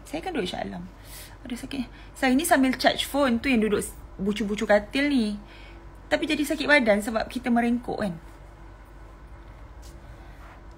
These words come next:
Aiskrim. Korang tahu tak, hari ni saya beli aiskrim,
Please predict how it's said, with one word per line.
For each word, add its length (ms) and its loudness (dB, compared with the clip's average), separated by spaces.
Aiskrim. 800 -4
Korang 240 6
tahu 120 2
tak, 280 8
hari 80 4
ni 80 0
saya 160 2
beli 160 6
aiskrim, 1200 2